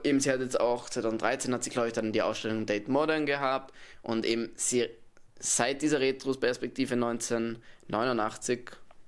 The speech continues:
eben hat sie riesen Ausstellungen und hat wahnsinnig, äh, viele Besucher auch pro Jahr. Ich hab, ich hab auch wurde eine Statistik gelesen, irgendwie, dass sie zu eben die, die meistgesehene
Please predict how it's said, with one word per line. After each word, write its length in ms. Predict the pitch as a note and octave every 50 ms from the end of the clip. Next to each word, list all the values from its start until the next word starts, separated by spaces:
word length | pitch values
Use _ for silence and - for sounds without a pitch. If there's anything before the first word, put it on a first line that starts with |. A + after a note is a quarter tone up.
| - - - - - -
eben 380 | G2+ G#2 G2+ G#2 G#2 G#2 G#2 -
hat 180 | - A2 G#2+ -
sie 140 | - A2+ A2+
riesen 240 | A#2 B2+ A#2+ A#2+ G2+
Ausstellungen 580 | F2 A#2 B2 - - C3 B2+ A#2+ A#2+ A#2 A2+
und 60 | A2
hat 160 | G#2+ G2+ - -
wahnsinnig, 520 | F#2+ G#2 A2+ A2 A2 A2+ A2 G#2 - - - - - - - - - - - - - - - -
äh, 360 | - - G2+ G2+ G2 G2+ G#2 G#2
viele 260 | - - B2+ B2 A#2+
Besucher 540 | - A2 - - C3 C3 A#2+ B2 G#2+ G2 E2
auch 500 | F#2+ G2 F#2+ - - - - - - - - - - - - - - - - - - - -
pro 360 | - - - A2 G#2 G2+ G2+ G2+
Jahr. 340 | G2+ G2+ G2 F#2 F#2+ F#2 G2
Ich 120 | A2+ C3+
hab, 260 | A#2+ - - - -
ich 140 | B2 A#2+ C3+
hab 100 | B2 B2
auch 140 | C3 B2 B2+
wurde 200 | B2 B2+ B2+ A#2
eine 80 | A#2+
Statistik 440 | A#2+ - B2 A#2 B2 B2 - C3+ -
gelesen, 480 | - A#2+ A#2+ A2+ A#2 A#2+ A2+ A2+ A2 - -
irgendwie, 540 | A2+ A2+ A2 G#2+ G#2 G#2+ G#2 G#2+ G#2+ G#2+ - - - - - - - - - - - - - - - - - -
dass 380 | - A2+ A2 A2 A2+ - - -
sie 200 | A#2 A2+ A2+ A2+
zu 380 | - - - B2 A#2+ A#2+ A#2 -
eben 300 | - A2+ A2+ A2+ A2 G#2+
die, 440 | A2 - B2 B2 B2 A#2+ A2+ A2 A#2 - - - - - - - - - - - - - - -
die 260 | - B2+ C3+ C#3+ C#3
meistgesehene 1300 | C3 A#2 A2+ A#2+ B2+ C3+ C3+ - - - C3+ C3 - B2+ B2+ B2+ B2+ B2 B2 A#2+ A#2+ A#2 A#2+ A#2 A#2+ A#2+